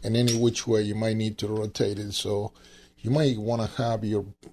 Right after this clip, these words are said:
bipod being ninety degrees out so that you can rest it up against that tree trunk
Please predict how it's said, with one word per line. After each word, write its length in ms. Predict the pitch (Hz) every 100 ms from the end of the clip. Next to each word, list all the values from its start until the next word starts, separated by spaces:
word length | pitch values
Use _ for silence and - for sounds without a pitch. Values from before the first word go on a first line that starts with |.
| _ _ _ _ -
bipod 640 | 98 104 117 143 113 101
being 320 | 113 113 110
ninety 300 | 107 117 113
degrees 500 | 101 101 123 123 -
out 480 | 127 127 92 117 - - - - _ - -
so 220 | - -
that 140 | 113 110
you 140 | 117 123
can 240 | 123 113
rest 320 | 110 117 -
it 40 | 107
up 200 | 107 123
against 380 | 120 120 120 -
that 260 | 120 117
tree 260 | - 170 170
trunk 520 | - - 53 87 -